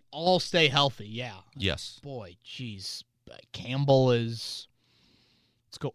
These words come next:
Speaker 1: eight hundred with Campbell. Um, I'll put Pierce in the f-, four hundred category.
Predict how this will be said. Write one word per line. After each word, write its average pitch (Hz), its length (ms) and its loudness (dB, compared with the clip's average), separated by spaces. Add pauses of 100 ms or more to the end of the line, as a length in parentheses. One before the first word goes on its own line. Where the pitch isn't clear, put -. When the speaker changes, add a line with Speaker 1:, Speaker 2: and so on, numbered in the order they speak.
Speaker 1:
eight 131 200 0
hundred 185 480 2 (720)
with 156 240 -6
Campbell. 175 760 2
Um, 120 320 -10
I'll 127 100 -8
put - 300 -4
Pierce 147 420 -6
in 135 100 -6
the 113 80 -8
f-, - 120 -20 (2000)
four 175 420 0 (180)
hundred 196 300 -4
category. 208 680 2